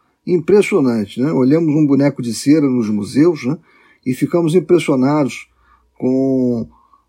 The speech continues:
com aquela capacidade deles nos impressionarem os sentidos, como se estivéssemos diante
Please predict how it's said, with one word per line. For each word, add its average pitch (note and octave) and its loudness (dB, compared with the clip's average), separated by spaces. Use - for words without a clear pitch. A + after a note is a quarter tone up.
com A2+ -2
aquela A#2+ 0
capacidade D3 0
deles A2+ 0
nos B2+ -2
impressionarem C3 0
os A2 -4
sentidos, B2 -4
como C3+ -6
se B2+ -10
estivéssemos C3 -4
diante C3 -4